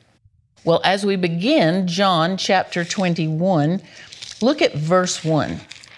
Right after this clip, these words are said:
And we see, "After these things, Jesus manifested himself again to the disciples at the Sea of Tiberias, and he manifested himself in this way." Well, we see that he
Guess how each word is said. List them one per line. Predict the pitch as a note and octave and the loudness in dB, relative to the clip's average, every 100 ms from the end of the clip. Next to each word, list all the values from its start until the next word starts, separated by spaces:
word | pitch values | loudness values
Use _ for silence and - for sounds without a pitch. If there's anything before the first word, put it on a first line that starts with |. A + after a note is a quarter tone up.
| - | -4
And | E3 E3 | 0 2
we | F#3 | 2
see, | F#3 - - C#4 F3+ F3 - - | 0 -2 0 2 2 2 -2 -2
"After | A#3+ C#4+ C4+ A#3+ | -2 -2 -4 -2
these | G3 A3 A3 - | 0 2 2 -2
things, | - F3+ E3 F3 G3 | 0 0 2 0 -2
Jesus | - G3+ G3 F#3+ - | 2 2 2 0 0
manifested | F#3 F3+ A3 A#3+ G#3 G3+ G#3+ | 0 2 0 0 0 0 -2
himself | A3+ G#3+ G#3 F#3 F3+ | 0 0 2 0 0
again | E3+ E3+ D#3+ G#3+ B3 C4 | -2 -4 0 2 2 2
to | A#3+ | 0
the | F3 | 0
disciples | E3 D#3+ D#3 C#3+ C3+ - F3+ G#3 - - - - | 0 -2 0 0 0 0 -2 -2 -8 -12 -14 -2
at | - A#3+ | 0 2
the | A#3 | 0
Sea | A#3 - A#3+ A3+ | -2 0 2 2
of | G#3+ | 2
Tiberias, | A#3 G#3+ G3 G3+ G3 E3+ D#3+ F#3+ - - - - | 0 0 2 0 2 2 2 0 -4 -10 -18 -4
and | F#3 | 0
he | F#3+ | 2
manifested | F3+ F3 G#3+ C#4 C#4 A3+ A3+ A3 G3 | 2 2 2 0 0 -2 -2 -4 -4
himself | G3+ G3 - D#3 E3+ G3 - - - | -4 -4 -2 0 0 -4 -20 -18 -2
in | G#3 G#3+ F#3 | 2 2 2
this | F3 E3+ | 0 0
way." | G#3+ C4+ D3 - - _ _ _ - - - _ - | 2 4 2 0 -10 _ _ _ -20 -20 -20 _ -2
Well, | E3+ F3+ A#3+ - | 4 4 4 2
we | G3+ | 0
see | G3+ - D4+ C#4+ | 0 -2 0 2
that | C#4+ A3 - | 2 2 0
he | F3 G#3 G3 F#3+ | 0 0 0 -2